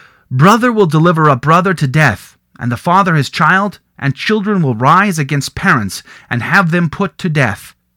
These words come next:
And you will be hated by all for my name's sake, but he who endures to the end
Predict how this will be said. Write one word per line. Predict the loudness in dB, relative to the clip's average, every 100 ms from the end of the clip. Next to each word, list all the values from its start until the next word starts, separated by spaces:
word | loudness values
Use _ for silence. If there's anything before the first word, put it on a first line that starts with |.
| _ -20 -16 -4
And | 2 2
you | 4 2
will | 2
be | 2
hated | 2 0 -2 -4 -6 _ _
by | -4 -2 -2 0
all | 0 0 -2 -8 _
for | -10 -2 0
my | 4 4 2
name's | 0 0 -2
sake, | -2 -4 -6 -16 _ _ -20 -16 -2
but | -2 0
he | 0 0
who | 0 0
endures | 2 2 0 0
to | -2
the | 0 0
end | 0 0 -2